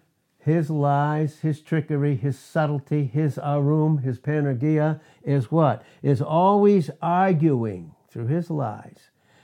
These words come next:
against the character of God and the integrity of his standards that are revealed in the Word of God constantly. We entertain. How necessary is it for us to be submitted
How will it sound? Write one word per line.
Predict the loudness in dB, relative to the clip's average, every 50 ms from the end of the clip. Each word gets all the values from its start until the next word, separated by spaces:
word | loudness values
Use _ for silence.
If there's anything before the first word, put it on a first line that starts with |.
| _ _ _ _ _ _ _
against | -2 -2 -2 -2 0 2 4 4 4 4 2 -2 -8 -8 -4
the | -4 -4
character | -4 -6 -6 -4 -2 0 0 2 0 0 -2 -4 -4 -4 -2 -2
of | -2 -2 -4 -4
God | -4 -2 0 0 0 0 0 -2 -4 -6 -4
and | -4 -2 0 0
the | 0 0 0
integrity | 0 -2 -4 -6 -6 -4 -2 0 0 0 0 -2 -4 -4 -4 -4 -4 -6 -6
of | -6 -8 -8 -4
his | -2 0 0 0
standards | -2 -4 -4 -2 -2 -2 -2 -4 -6 -10 -12 _ _ _ _ _ _ _ _ _ _ _ _ _ _
that | -2 0 2
are | 2 2
revealed | 2 2 2 2 2 0 0 0 0 -2 -2 -2
in | -2 -2
the | -2 -2
Word | -4 -4 -4 -4
of | -6 -8
God | -10 -12 -12 -12 -14 -18 -20 _ _ _ _ _ _ _ _ _ _
constantly. | _ _ -10 -8 -8 -8 -10 _ -16 -16 -16 -16 -18 -20 _ _ _ _ _ _ _ _ _ _ _ _ _ _ _ _ _ _ _
We | -4 -2 -2 0
entertain. | 0 -2 -2 -4 -4 -4 -4 -4 -2 -2 -2 -4 -6 -10 -16 _ _ _ _ _ -12
How | -10 -8
necessary | -6 -6 -6 -6 -8 -8 -10 -10 -10 -8 -8 -8 -6 -6 -8 -8 -8
is | -10 -12 -14
it | -16 -16 _
for | -12 -10
us | -8 -8 -10
to | _ _ -12
be | -12 -12
submitted | -10 _ -12 -14 -12 _ -10 -10 -8 -10 -12 -16 -18